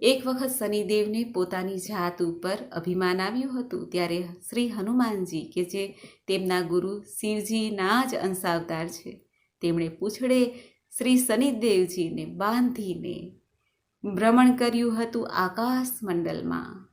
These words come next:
સૌરમંડળમાં. ત્યારે શનિદેવે વિનંતી કરી કે "પ્રભુ છોડો મને, છોડો." ત્યારે હનુમાનજીએ તેમને છોડ્યા. બીજી વખત જ્યારે રાવણે નવ ગ્રહોને બંદી બનાવ્યા હતા,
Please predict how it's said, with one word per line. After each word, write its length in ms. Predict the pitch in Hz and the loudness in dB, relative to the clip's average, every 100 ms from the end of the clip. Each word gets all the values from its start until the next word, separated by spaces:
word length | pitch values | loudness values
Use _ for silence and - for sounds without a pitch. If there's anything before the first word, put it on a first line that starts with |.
| _ _ - | _ _ -4
સૌરમંડળમાં. 1080 | 226 262 240 185 170 165 160 165 165 175 _ _ _ _ _ _ - | 0 0 0 -2 -2 -4 -6 -8 -10 -14 _ _ _ _ _ _ 0
ત્યારે 400 | 190 170 180 240 | 2 4 2 0
શનિદેવે 960 | 247 185 180 165 160 156 170 233 254 - _ _ | 0 2 2 2 -2 -2 0 0 -2 -8 _ _
વિનંતી 520 | 233 269 294 277 247 | 0 2 2 2 0
કરી 300 | 214 185 170 | 2 2 2
કે 160 | 170 185 | 2 0
"પ્રભુ 420 | 185 190 190 247 | 2 2 4 2
છોડો 520 | 254 - 220 247 359 | 0 0 6 6 6
મને, 360 | 277 190 170 - | 4 2 0 -4
છોડો." 760 | - 233 226 285 254 - - _ _ _ _ _ _ _ - | -4 2 4 4 2 -4 -12 _ _ _ _ _ _ _ -4
ત્યારે 580 | 185 170 175 220 285 - _ _ - | 0 2 2 0 -2 -8 _ _ -2
હનુમાનજીએ 760 | 226 254 254 247 254 220 226 214 | 2 6 6 8 6 4 2 2
તેમને 320 | 208 214 240 | 0 0 -2
છોડ્યા. 480 | 247 254 226 240 269 - _ _ _ - | 0 0 2 0 -6 -16 _ _ _ 2
બીજી 280 | 277 269 302 | 4 4 4
વખત 420 | 294 294 294 294 277 | 4 4 0 0 0
જ્યારે 320 | 254 247 254 247 | 2 4 6 6
રાવણે 600 | 208 208 233 320 233 175 | 6 6 6 4 2 0
નવ 460 | 196 269 320 294 | 4 6 6 6
ગ્રહોને 500 | 226 226 220 262 247 | 4 2 4 2 2
બંદી 380 | 175 196 196 190 | 4 2 2 -2
બનાવ્યા 480 | 175 175 170 170 175 | 0 0 0 0 -2
હતા, 540 | 180 180 170 170 - | -4 -6 -6 -6 -12